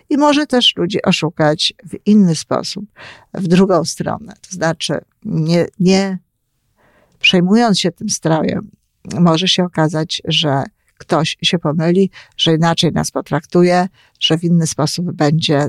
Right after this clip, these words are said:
na nas patrzył. Ja pamiętam taką sytuację,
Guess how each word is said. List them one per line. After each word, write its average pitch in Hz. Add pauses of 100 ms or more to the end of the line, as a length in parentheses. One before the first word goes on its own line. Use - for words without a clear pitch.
(120)
na 156
nas - (180)
patrzył. - (480)
Ja 202
pamiętam 247
taką 208
sytuację, 190